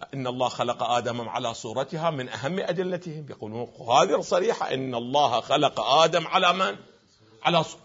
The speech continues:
تقول على صورته، هذا الضمير يا معي، يقول: "لا، عندك روايات على صورة الرحمن." مو لا،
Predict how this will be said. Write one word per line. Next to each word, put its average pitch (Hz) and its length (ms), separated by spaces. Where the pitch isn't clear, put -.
تقول 180 200
على 175 240
صورته، 175 760
هذا 196 140
الضمير 180 340
يا 226 100
معي، 214 180
يقول: 202 140
"لا، 214 80
عندك 202 300
روايات 190 440
على 175 180
صورة 190 320
الرحمن." 110 460
مو 123 80
لا، 127 100